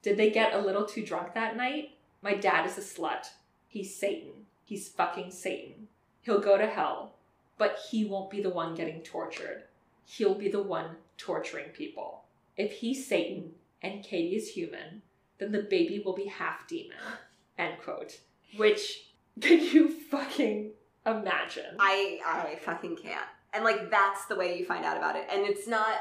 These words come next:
Speaker 2: and it's like, now you know your younger children are aware of it.
Speaker 1: Yes.
Speaker 2: It's not that they're oblivious and you were oblivious and this was going on behind your back. Like, the kids
Speaker 1: Every-,
Speaker 2: know.
Speaker 1: everyone knows, except
Speaker 2: Ugh,
Speaker 1: you,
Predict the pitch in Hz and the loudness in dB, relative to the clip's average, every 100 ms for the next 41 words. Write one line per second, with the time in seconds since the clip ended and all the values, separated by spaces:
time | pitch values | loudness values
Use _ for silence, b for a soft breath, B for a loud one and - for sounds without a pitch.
0 | - - _ _ 196 208 - 214 214 202 | -6 -14 _ _ -16 -14 -12 -8 -2 0
1 | 240 220 208 196 160 170 170 170 170 160 | 2 2 0 0 2 0 -2 -4 -6 -8
2 | - 170 151 143 147 151 - - - 220 | -4 -2 -2 -4 -4 -4 -8 -10 0 2
3 | - - - - 233 226 220 214 247 214 | 2 -4 -12 -2 -2 2 4 4 4 4
4 | 196 185 165 175 185 190 - - 180 170 | 4 4 2 0 2 2 0 -4 -4 -2
5 | 170 180 185 180 185 196 202 208 202 - | -4 -2 0 0 2 4 4 2 -6 -6
6 | 180 170 156 - - 196 185 180 180 170 | -2 -2 -4 -8 -8 -4 -4 -2 0 0
7 | 170 175 175 170 160 165 208 180 - - | 0 -2 -2 0 4 4 2 -2 -2 -6
8 | - 214 220 - 294 240 - 214 226 226 | 4 4 4 -2 -2 -2 2 4 6 6
9 | 180 180 175 - - 220 220 214 190 180 | 6 6 6 4 4 4 4 2 0 -2
10 | 156 - - - _ - 196 190 185 - | -6 -8 -16 -20 _ -2 4 8 8 4
11 | - 165 | 0 -4